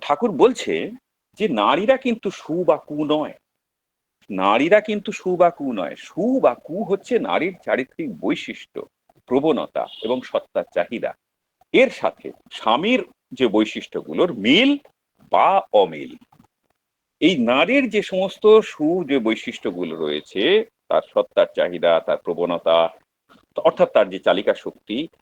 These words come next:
এইগুলোর সাথে স্বামীর যে বৈশিষ্ট্যর মিল বা অমিল, যদি ওই গুণগুলোর সঙ্গে বৈশিষ্ট্যগুলো যদি দুজনেরই একই প্রকারের হয় এবং স্বামীর মধ্যে যদি ওই গুণগুলোর বা বৈশিষ্ট্যগুলি আরো বেশি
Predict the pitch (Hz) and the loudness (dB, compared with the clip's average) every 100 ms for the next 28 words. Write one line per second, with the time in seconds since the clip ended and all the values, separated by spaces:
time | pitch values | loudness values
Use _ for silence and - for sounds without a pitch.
0 | - 143 220 240 226 - 196 147 233 - | 2 4 6 6 6 6 2 4 2 0
1 | - 127 143 190 247 220 185 117 117 - | 0 2 2 2 0 2 2 2 -4 -6
2 | 143 - 175 120 127 185 175 107 78 78 | -8 -4 -2 0 2 2 4 4 4 2
3 | 69 60 - _ _ _ _ _ - - | -4 -12 -20 _ _ _ _ _ -20 -6
4 | - 247 233 113 123 _ _ _ _ _ | 2 4 4 0 -2 _ _ _ _ _
5 | _ _ _ - 220 302 262 131 139 139 | _ _ _ 2 6 6 4 2 2 2
6 | 101 92 87 - 101 78 73 80 165 240 | 2 2 0 0 -4 -4 -6 0 2 2
7 | 110 110 117 135 - 113 95 90 - - | 2 0 2 -2 -4 -4 0 -2 -2 -10
8 | 82 87 80 107 135 143 139 143 - 139 | -4 -4 -4 -2 2 2 2 0 0 0
9 | - 262 165 110 78 64 - 67 85 262 | 2 2 4 2 2 -2 -2 0 0 -2
10 | _ _ _ _ _ _ _ 147 175 262 | _ _ _ _ _ _ _ 2 4 4
11 | - - - 139 190 220 233 220 226 214 | 0 -8 -2 0 2 2 0 0 -2 -2
12 | 220 - 180 208 143 156 165 160 190 175 | -4 2 4 2 2 0 2 4 4 4
13 | 147 131 147 185 - 175 160 - 127 170 | 4 2 -2 -6 -6 -4 -4 -2 2 2
14 | 160 - 143 180 220 220 98 | 2 2 0 0 2 2 0